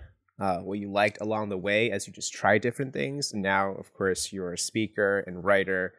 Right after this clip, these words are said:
Uh, so amazing to see how the Lord has led you to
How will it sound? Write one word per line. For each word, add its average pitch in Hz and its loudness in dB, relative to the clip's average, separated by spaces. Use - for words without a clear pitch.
Uh, 92 2
so 113 2
amazing 101 -2
to - -10
see 92 -4
how 90 2
the 107 -6
Lord 95 -2
has 95 -6
led 98 0
you 98 -6
to 92 -6